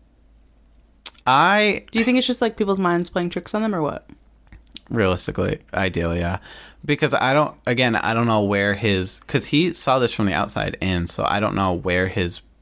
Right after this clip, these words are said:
Speaker 1: apartment's positioned. Is there somehow, there was some sort of reflection into his window, but then it coinci-, it's weird that it coincidentally lines up with bolts in the ceiling that would be there for a chandelier, but also an
Speaker 2: I'm giving
Speaker 1: upscale
Speaker 2: you
Speaker 1: apartment like this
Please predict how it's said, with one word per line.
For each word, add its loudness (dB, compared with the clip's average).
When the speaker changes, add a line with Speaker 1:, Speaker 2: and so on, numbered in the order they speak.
Speaker 1:
apartment's -2
positioned. -2
Is 0
there 2
somehow, 0
there 2
was 0
some -2
sort -2
of -2
reflection -2
into -4
his 0
window, 2
but 0
then 2
it -2
coinci-, -2
it's -4
weird 2
that 0
it -6
coincidentally -4
lines -2
up -2
with -10
bolts -2
in 0
the 0
ceiling 0
that 0
would 0
be 0
there 2
for 0
a -2
chandelier, 2
but 0
also -2
an 0
Speaker 2:
I'm 2
giving 0
Speaker 1:
upscale 2
Speaker 2:
you 4
Speaker 1:
apartment 0
like 0
this 0